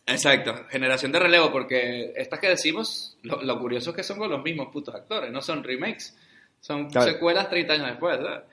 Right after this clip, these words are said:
Speaker 1: Entonces yo creo que en la de Comando necesita eso, necesita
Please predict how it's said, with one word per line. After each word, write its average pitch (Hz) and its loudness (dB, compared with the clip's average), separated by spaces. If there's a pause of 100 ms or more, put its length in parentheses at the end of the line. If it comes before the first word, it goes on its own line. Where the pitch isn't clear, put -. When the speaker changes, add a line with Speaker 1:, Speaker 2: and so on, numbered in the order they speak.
(380)
Speaker 1:
Entonces 135 -2
yo 127 4
creo 156 2
que 156 0
en 143 2
la 127 2
de 117 -4 (100)
Comando 160 2 (120)
necesita 127 0
eso, 110 -2
necesita 104 -12